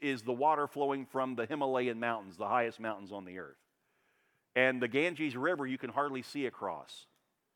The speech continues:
That's how wide it is at certain points. It, everything's epic. And I'm there in Cal-, Calcutta at the train station, the same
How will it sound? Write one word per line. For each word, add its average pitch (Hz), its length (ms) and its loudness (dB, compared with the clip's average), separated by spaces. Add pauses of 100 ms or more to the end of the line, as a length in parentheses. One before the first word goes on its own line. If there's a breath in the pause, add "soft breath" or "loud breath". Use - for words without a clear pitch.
(120)
That's 117 160 0
how 123 180 4
wide 117 380 4
it 87 120 -6
is 58 320 -14
at 90 100 -18
certain 95 300 -10
points. 82 340 -14 (960)
It, 127 160 6
everything's 185 400 6
epic. - 460 0 (640)
And 123 140 4
I'm 139 140 4
there 170 260 6
in 151 260 -2
Cal-, 135 280 2 (120)
Calcutta 139 560 2
at 127 120 -2
the 120 60 -14
train 143 280 -4
station, 107 500 -4
the 113 100 -8
same 147 280 -2